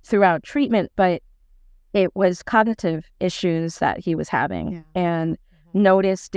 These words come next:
Speaker 1: it through school that he wasn't able to retain certain things, or he wasn't able to write a certain way or read certain things. When again, I'm shocked because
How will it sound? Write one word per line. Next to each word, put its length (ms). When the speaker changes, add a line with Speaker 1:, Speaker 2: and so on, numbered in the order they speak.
Speaker 1:
it 180
through 560
school 640
that 180
he 100
wasn't 280
able 180
to 460
retain 520
certain 420
things, 580
or 160
he 160
wasn't 240
able 160
to 120
write 400
a 60
certain 400
way 400
or 140
read 340
certain 440
things. 380
When 140
again, 420
I'm 220
shocked 500
because 420